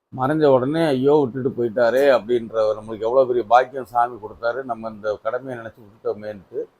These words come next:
அங்கேயே வருந்தி என்ன பண்றாருன்னா, தான் சாமியை பார்த்த இடத்துல ஒரு கோயில் கட்டுறாரு.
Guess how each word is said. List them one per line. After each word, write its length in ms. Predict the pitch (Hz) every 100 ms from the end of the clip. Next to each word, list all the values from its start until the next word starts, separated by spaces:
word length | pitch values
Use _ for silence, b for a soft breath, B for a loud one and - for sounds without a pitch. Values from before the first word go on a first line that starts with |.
| _ _ _
அங்கேயே 420 | - 113 117 143
வருந்தி 720 | 131 113 123 139 135 104 123 - _ _ 123
என்ன 180 | 143 156
பண்றாருன்னா, 640 | 135 110 107 98 110 190 - _ _ _ _
தான் 320 | 123 135 165 156
சாமியை 480 | 139 139 160 165 127
பார்த்த 420 | - 139 151 - 135
இடத்துல 600 | 113 110 - 101 131 - _ _
ஒரு 360 | 107 120 180 - -
கோயில் 320 | 131 139 123
கட்டுறாரு. 560 | 107 87 98 98 104